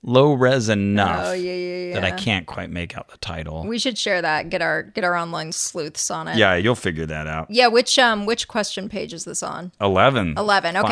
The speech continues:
Speaker 1: Final
Speaker 2: so
Speaker 1: question.
Speaker 2: go to page eleven and tell us what book that is. We can't be bothered.
Speaker 1: Which, <laughs> which also means you have to click through all this. Y-, you're welcome. Okay. Question eleven of eleven.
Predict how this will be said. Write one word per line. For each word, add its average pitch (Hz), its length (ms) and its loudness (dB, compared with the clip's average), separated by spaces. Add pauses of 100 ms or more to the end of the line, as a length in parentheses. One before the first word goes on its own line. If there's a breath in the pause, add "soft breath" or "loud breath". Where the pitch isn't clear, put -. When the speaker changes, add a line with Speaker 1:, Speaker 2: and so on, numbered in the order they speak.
(120)
Speaker 1:
Final 107 120 4
Speaker 2:
so 110 100 2
Speaker 1:
question. 104 520 -6
Speaker 2:
go 226 160 0
to 233 200 0 (140)
page 233 240 2
eleven 202 320 -2
and 185 100 -8
tell 202 160 -2
us 196 120 -4
what 208 120 -8
book - 180 -10
that - 140 -6
is. 170 200 -8 (420)
We 208 120 -4
can't - 220 -6
be 175 60 -8
bothered. - 380 -6 (180)
Speaker 1:
Which, - 220 -2
<laughs> - 2250 2
which 143 200 2
also 135 180 4
means 127 220 2
you 120 80 6
have 107 80 4
to 104 80 -4
click 113 240 -6
through 107 200 -4
all 92 140 -2
this. 92 320 -6 (160)
Y-, 135 80 -8
you're 98 600 -6
welcome. 127 340 -4 (540 loud breath)
Okay. 98 420 2 (480)
Question 117 460 2
eleven 123 540 4
of 117 260 0
eleven. 104 760 0